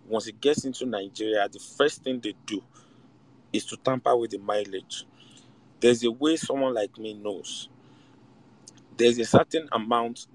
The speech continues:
dealers pay for them to tamper. They reduce that mileage.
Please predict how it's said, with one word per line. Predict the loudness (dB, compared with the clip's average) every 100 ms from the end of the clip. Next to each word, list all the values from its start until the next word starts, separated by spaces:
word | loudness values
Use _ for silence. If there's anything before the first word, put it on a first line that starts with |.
| -8
dealers | -6 -2 -4 -4 -14 -16 -18 -20 _ -2
pay | -2 -2 _ _ _ _ _ _ _ _
for | -8 0
them | 0 0
to | -10
tamper. | -2 -2 2 0 0 0
They |
reduce | -2 -2 -8 -10 -10 -10 -12 -8 -2
that | 0
mileage. | 0 -4 -6 -12 -14 -16